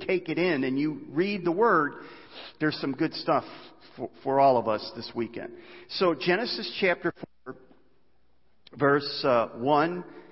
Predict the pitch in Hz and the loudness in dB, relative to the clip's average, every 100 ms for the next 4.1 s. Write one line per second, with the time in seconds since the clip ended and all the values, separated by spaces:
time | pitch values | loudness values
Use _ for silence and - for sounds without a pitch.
0 | - - 139 139 135 120 - 147 139 180 | -20 -4 0 0 0 0 0 0 2 0
1 | 185 - 180 151 123 113 - 131 113 117 | 0 0 4 4 4 0 0 0 0 -4
2 | 165 135 113 104 98 104 107 131 120 120 | 0 0 2 -2 -2 -6 -6 -4 -2 -2
3 | 117 135 120 113 113 117 113 107 - 95 | 0 2 2 2 2 0 0 -4 -6 -8